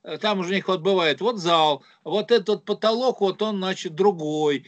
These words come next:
Вот раньше был тут такой деревянный потолок, и он рухнул, и там придавило там кого-то, того-то, того-то. А вот в этом зале тоже рухнул. У них типично был какая-то такая вот, да, постройки, что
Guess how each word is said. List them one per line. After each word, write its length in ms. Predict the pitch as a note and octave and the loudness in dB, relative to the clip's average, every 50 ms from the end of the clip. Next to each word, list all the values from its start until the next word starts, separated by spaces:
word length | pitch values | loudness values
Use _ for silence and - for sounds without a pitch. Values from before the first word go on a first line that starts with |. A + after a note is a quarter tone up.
| - - - _ - | -20 -20 -20 _ -8
Вот 200 | D#3+ F3 E3+ G#3 | -6 -6 -2 0
раньше 320 | G#3 G#3+ G3+ F#3+ - F#3+ | 2 2 2 0 -2 -2
был 160 | F3 G3+ G3 | 0 -2 0
тут 160 | - G3 F#3 E3+ | 0 -2 -2 -2
такой 300 | G3 F#3 - - G3+ F#3 | -2 -2 2 2 2 2
деревянный 540 | D#3+ F#3+ G3 G3+ G3+ G#3 G#3 F#3+ F#3 F#3 F#3 | 4 4 4 6 6 4 4 2 -2 -6 -8
потолок, 560 | - G3+ - - A#3 B3+ C#4 D#4+ D4 - - - - | -8 -8 -4 -2 -2 0 0 -2 -4 -6 -8 -10 -4
и 60 | C#4 | -2
он 180 | D#4+ E4+ D#4+ C#4+ | -2 0 0 0
рухнул, 680 | C#4 C4 C4 B3 A#3+ F#3+ - A3 G#3+ G#3 G3 F#3+ F3+ - _ _ _ _ _ - | 0 2 2 2 2 0 0 2 4 4 4 4 2 -2 _ _ _ _ _ -4
и 80 | - G3 | -2 0
там 220 | F#3+ C#4+ D4 B3 | 2 2 2 2
придавило 600 | G3 A#3+ B3 G#3+ A3 A#3 A#3 A#3+ B3+ C4 B3 A3 | 2 0 0 4 4 4 4 4 2 2 2 2
там 220 | G#3 A3+ G#3+ G3 F#3 | 4 2 0 0 2
кого-то, 320 | - G#3+ G#3 A3 A#3 - - | 2 0 2 2 0 -2 -2
того-то, 280 | G3+ G3 G3 G#3 G3 - | -2 -2 -2 -4 -6 -8
того-то. 420 | F3+ F3 E3+ E3+ E3 D#3+ F#3 G3 | -8 -8 -6 -8 -8 -6 -4 -2
А 80 | G3+ G#3+ | -2 0
вот 200 | C4 C4+ - C4+ | 0 -2 -4 -2
в 40 | C#4+ | -4
этом 240 | D4 A3+ C4+ B3 A#3 | -4 -4 -4 -8 -4
зале 240 | G3 A#3 A3+ G#3+ | -2 -2 -2 -4
тоже 500 | F#3 - - D4+ D#4 D4 C#4 A#3+ G#3+ F#3+ F3 | -6 -4 -2 2 4 4 4 4 2 0 0
рухнул. 840 | G3 A#3+ C#4+ D#4 D#4+ D#4 D4+ C#4 - B3+ B3+ B3+ A#3+ A#3 A#3 G3+ - _ _ _ - | 0 0 0 0 0 0 0 -2 -2 -4 -6 -4 -2 -2 -2 -2 -6 _ _ _ -6
У 60 | G#3+ | -4
них 200 | A#3 B3+ G#3+ - | -2 -4 -4 -6
типично 500 | - D4 C#4 G#3 A#3 C#4 G#3 - - F#3+ | -6 -8 -6 -4 -2 -2 -2 -2 -2 0
был 180 | F3 F3+ F#3 - | 2 2 2 2
какая-то 380 | - G#3 G3+ - A3 G3 D#3+ | 2 2 2 2 2 2 2
такая 340 | - G3+ F#3 - A#3 G#3+ F#3 | 2 0 0 0 0 -2 -2
вот, 200 | F3+ F3 D#3+ - _ _ _ _ _ | -2 -4 -6 -10 _ _ _ _ _
да, 140 | G3 F3 F3+ | -14 -14 -10
постройки, 760 | - - A#3 A3+ - - C#4+ D4+ D4 C#4 G3+ - F3 C#3+ - - _ | -6 -6 -6 -6 -6 -4 -2 0 0 0 0 -4 -4 -6 -6 -16 _
что 320 | - - - G#3 G3+ F3 | -14 -8 -4 -4 -4 -4